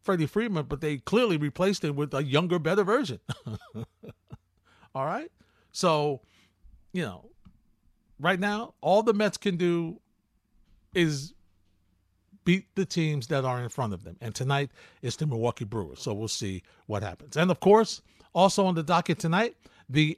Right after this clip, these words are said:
N B A Finals Game six. So here's the interesting thought process here.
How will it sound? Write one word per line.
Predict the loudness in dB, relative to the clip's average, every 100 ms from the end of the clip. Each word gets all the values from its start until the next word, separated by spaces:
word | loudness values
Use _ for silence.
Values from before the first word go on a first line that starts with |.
| _ 2
N | 4 4 0
B | -2 -2 -2
A | 0 2 4 2 -2 -6 2
Finals | 4 4 4 2 0 -4
Game | -2 0 0 -2
six. | -4 0 0 0 -8 -14 -16 _ _ _ _ -2
So | 4 4
here's | 4 2
the | 2 2
interesting | 2 -4 -4 -4 -4 -8 _
thought | 2 2 2
process | 2 2 0 -4 -4
here. | -6